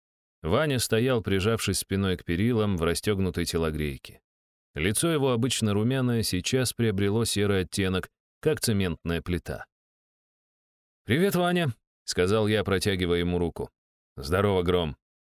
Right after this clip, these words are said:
ответил на рукопожатие он. "Ну что там у тебя за дело?" — спросил я и вопросительно посмотрел на него. Ваня замялся. Стоял, переминаясь с ноги на ногу, будто не понимал, с чего начать разговор.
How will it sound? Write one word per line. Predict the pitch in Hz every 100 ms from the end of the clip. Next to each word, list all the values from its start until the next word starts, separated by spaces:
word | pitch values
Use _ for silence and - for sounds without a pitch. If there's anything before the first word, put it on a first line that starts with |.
| -
ответил | 92 104 107 101
на | 95
рукопожатие | 92 - 92 90 90 87 87
он. | 82 69 _ _ _ _ _ _ _ -
"Ну | 196
что | - 226
там | 196
у | 156
тебя | 135 120
за | 131
дело?" — | 151 160 123 - _ _
спросил | - - 87 - 117
я | 107 117
и |
вопросительно | 95 90 92 - 113 95 92
посмотрел | 95 - 90 - 87 85
на |
него. | 82 80 69 - _ _ _ _ _ _ _ -
Ваня | 85 127 139
замялся. | 107 98 87 73 - - _ _ _ _ _ _ -
Стоял, | - 95 143 147
переминаясь | 117 113 113 123 110
с | -
ноги | 98 92
на | 92 101 113
ногу, | 98 92
будто | 82 92 -
не | 95 90
понимал, | 92 92 101 98 80 -
с | -
чего | 95 90
начать | 95 85 85 85
разговор. | 80 78 80 71 64